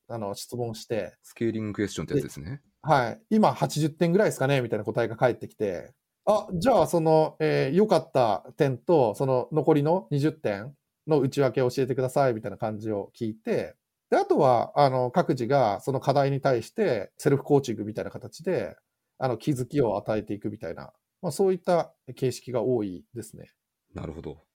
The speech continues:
Speaker 2: 僕もそのスケーリングするのよく使うんですけど、これなんか恥ずかしい時があって、相手が結構勉強してると、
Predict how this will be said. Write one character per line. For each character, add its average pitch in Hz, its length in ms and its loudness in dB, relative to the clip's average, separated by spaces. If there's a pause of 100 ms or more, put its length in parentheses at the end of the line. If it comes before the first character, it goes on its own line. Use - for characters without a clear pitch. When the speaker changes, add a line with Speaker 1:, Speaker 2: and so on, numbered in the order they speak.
(120)
Speaker 2:
僕 107 160 -6
も 98 80 -2
そ 107 100 -8
の 95 240 -6
ス - 80 -20
ケ 110 120 -8
ー - 20 -6
リ 98 100 -4
ン 98 40 -2
グ 92 40 -6
す - 80 -8
る 95 100 -2
の 80 60 -6
よ 80 80 -6
く - 80 -14
使 - 180 -2
う 80 120 0
ん 78 80 -2
で 71 80 -10
す - 40 -14
け - 60 -12
ど、 67 140 -8
こ 95 100 -2
れ 95 60 4
な 104 80 0
ん - 20 -6
か 80 180 0
恥 107 120 -6
ず 110 80 -4
か 120 60 0
し - 40 -4
い 120 60 -2
時 82 140 0
が 76 60 -2
あ - 40 -10
っ - 40 -20
て、 - 180 -6
相 127 180 2
手 151 80 0
が 104 100 0
結 - 140 -4
構 92 100 -4
勉 90 140 0
強 98 80 0
し - 60 -6
て 104 60 2
る 101 60 4
と、 87 160 -4